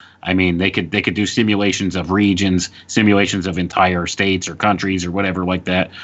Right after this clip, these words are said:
or even right down to, like, say, a particular neighborhood or even individuals. They could run these different simulations and figure out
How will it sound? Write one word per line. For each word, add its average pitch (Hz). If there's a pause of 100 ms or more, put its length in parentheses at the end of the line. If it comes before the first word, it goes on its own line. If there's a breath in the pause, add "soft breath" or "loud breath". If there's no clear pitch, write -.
(140 loud breath)
or 123
even 156
right 131
down 120
to, 107
like, 98
say, 101
a 87
particular 104
neighborhood 92 (220 loud breath)
or 110
even 131
individuals. 98
They 101
could 90
run 101
these 92
different 92
simulations 92
and 78
figure 98
out 87